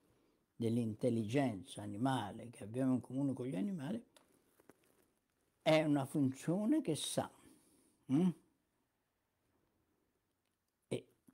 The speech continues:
e per rivolgersi al mondo esterno e per potersi salvare deve soprattutto sapere come funziona quest'organo e in che trappole si va a infilare. Quindi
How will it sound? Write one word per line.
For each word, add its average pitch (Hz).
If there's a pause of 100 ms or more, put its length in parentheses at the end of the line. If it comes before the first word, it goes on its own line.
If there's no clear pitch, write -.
(100)
e 123
per 190
rivolgersi 120 (260)
al 120
mondo 147
esterno 110 (100)
e 127
per 190
potersi 160
salvare 135 (920)
deve 143
soprattutto 151
sapere 170
come 151
funziona 143
quest'organo 127 (760)
e 143
in 147
che 156
trappole 170
si 135
va 127
a 147
infilare. - (1160)
Quindi 101